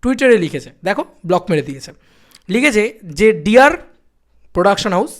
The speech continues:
বিপ প্রোডাকশন হাউস, <laughs> আহ, সত্যি কথা বলার জন্য ব্লক করে দিলেন। আমি তো শুধু বলেছিলাম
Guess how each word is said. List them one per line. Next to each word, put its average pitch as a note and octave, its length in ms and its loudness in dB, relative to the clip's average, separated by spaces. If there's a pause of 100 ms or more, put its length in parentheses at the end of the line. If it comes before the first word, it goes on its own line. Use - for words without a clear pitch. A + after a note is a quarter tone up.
(260)
বিপ G3 420 -2
প্রোডাকশন F#3 380 0
হাউস, D#3 280 -8 (360)
<laughs> - 300 -10
আহ, B3 80 4 (1120)
সত্যি G#3+ 360 -2
কথা C4 200 4
বলার G#3 300 0
জন্য B3+ 200 -2
ব্লক F#3+ 360 0
করে A#3+ 140 -2
দিলেন। A#3 280 0 (460)
আমি A#3 360 -2
তো B3+ 180 -6
শুধু A#3 260 -4
বলেছিলাম G3+ 560 -2